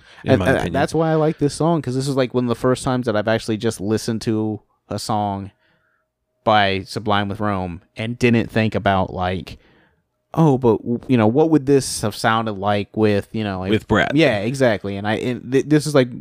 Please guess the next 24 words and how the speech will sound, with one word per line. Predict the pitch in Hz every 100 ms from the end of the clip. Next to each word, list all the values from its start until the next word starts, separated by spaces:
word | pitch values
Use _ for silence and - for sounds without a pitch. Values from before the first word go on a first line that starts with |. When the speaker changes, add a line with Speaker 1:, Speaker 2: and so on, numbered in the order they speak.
| 78
Speaker 2:
literally | 131 165 151 123
one | 117
of | 107
the |
first | - 110
times | - 107
that | 101
I've | 98 -
ever | 107 101
actually | 101 95 101
just | 95 87
listened | 98 95 95
to | 95
a |
Sublime | 90 95 95 90
with | 90
Rome | 95 92
song | 87 90 87
and | 95
didn't | 95 92 78
have | - 90
that | 90 82 -
back | - 87 -
thought. | - 50 -